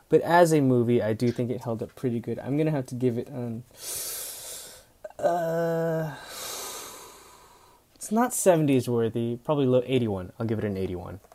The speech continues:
All right, so with all your reviews, we have given Baby Driver an average rating of eighty-four point five out of a hundred. So overall, Baby Driver was very fast-paced. It was awesome. I don't think there was a boring moment in that movie.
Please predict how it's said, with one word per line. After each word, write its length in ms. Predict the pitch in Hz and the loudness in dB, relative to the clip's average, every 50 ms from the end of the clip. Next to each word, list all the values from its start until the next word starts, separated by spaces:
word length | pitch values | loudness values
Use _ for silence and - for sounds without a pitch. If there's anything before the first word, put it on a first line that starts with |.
| - - - _ _ - | -20 -20 -20 _ _ -4
All 140 | 147 151 | 0 2
right, 400 | 151 156 156 151 143 127 - - - | 4 6 8 8 6 6 2 -2 -6
so 320 | - - - 156 151 147 | -6 -2 0 2 4 4
with 160 | 139 139 135 131 | 4 4 2 0
all 240 | - - 123 139 151 | -2 0 2 4 4
your 220 | 156 151 151 143 | 4 6 4 4
reviews, 380 | 139 135 135 139 139 143 139 143 | 4 4 4 4 4 4 2 2
we 160 | 127 135 139 | 2 4 4
have 180 | 143 139 131 127 | 4 4 2 2
given 300 | - 151 139 143 131 123 | 2 2 4 4 2 2
Baby 320 | 117 135 147 160 160 160 | 4 4 4 6 6 4
Driver 380 | 139 131 135 123 113 104 107 - | 4 4 4 4 4 4 2 0
an 180 | 113 117 107 | -2 -2 -4
average 500 | - - 123 131 131 127 135 135 127 - | -2 0 2 4 4 6 4 4 4 4
rating 360 | - 123 120 120 110 120 110 107 | 4 4 6 6 4 4 2 0
of 120 | 107 - - - | -2 -4 -6 -6
eighty-four 800 | 123 127 131 131 135 139 139 - - - - 120 120 123 120 | -2 0 2 2 2 2 0 -2 -4 -4 0 2 2 2 2
point 300 | - - 131 120 117 113 | 0 -2 -2 -4 -4 -4
five 340 | - - 117 107 107 107 104 - | -6 -4 -2 -2 -2 -2 -6 -6
out 200 | - 107 107 104 | -6 -4 -4 -4
of 100 | 104 98 107 | -4 -4 -4
a 40 | |
hundred. 540 | 101 - - 117 113 117 110 104 92 78 - - - - - - - - - - - - - - - - - - - | -6 -4 -4 -4 -4 -4 -4 -6 -8 -10 -12 -14 -18 -20 -18 -18 -16 -16 -18 -18 -18 -16 -18 -18 -16 -18 -20 -20 -18
So 440 | - - - - 190 196 170 131 - - | -12 -4 4 8 10 10 10 10 6 4
overall, 440 | 151 190 208 190 160 139 131 135 135 | 6 6 8 8 8 6 6 6 4
Baby 240 | 139 139 135 139 | 4 2 2 2
Driver 260 | 131 139 135 131 123 127 | 4 4 4 4 4 4
was 460 | 123 123 117 113 113 - - - - - - _ _ _ _ _ _ - | 4 2 2 2 -2 -6 -10 -16 -20 -20 -20 _ _ _ _ _ _ -10
very 460 | 131 117 110 110 131 165 185 185 170 147 | -8 -6 0 6 8 10 10 10 10 6
fast-paced. 840 | - - 120 113 110 117 - - - 117 107 113 127 131 - - - | 6 4 4 4 4 4 0 -4 -2 0 0 2 0 0 -2 -6 -6
It 160 | - 120 123 | -2 0 2
was 160 | 123 120 113 110 | 2 2 0 0
awesome. 340 | - 110 110 110 - - 127 | 0 0 0 0 -2 -2 -2
I 120 | 113 123 | 0 0
don't 140 | 127 135 131 | 2 0 0
think 140 | 139 139 127 | 0 0 2
there 100 | 131 131 | 2 2
was 100 | 127 120 | 4 2
a 80 | 123 117 | 2 0
boring 560 | 113 113 - - 135 135 143 147 147 139 131 | -2 -4 -2 2 4 4 4 4 4 4 4
moment 340 | 123 120 120 120 120 107 - | 4 2 2 2 0 -2 -4
in 220 | - 117 120 117 113 | -4 -2 0 0 0
that 220 | 110 110 - 80 | 0 -2 -2 -4
movie. 440 | 107 110 110 104 101 107 113 131 | -4 -4 -2 -2 -2 -2 -4 -4